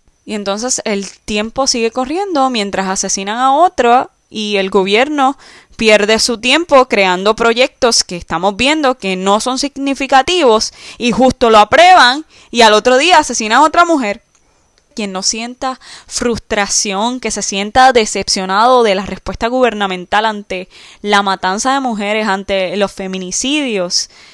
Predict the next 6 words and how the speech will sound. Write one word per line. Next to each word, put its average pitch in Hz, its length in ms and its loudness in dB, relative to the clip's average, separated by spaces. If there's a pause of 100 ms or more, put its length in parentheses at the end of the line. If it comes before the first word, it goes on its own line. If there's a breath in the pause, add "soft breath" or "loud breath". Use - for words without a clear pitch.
(480 loud breath)
es - 160 -8
porque - 580 -18
es 190 380 -14 (160)
cómplice 226 840 -8 (800)
de 180 400 -10 (220)
este 208 500 -8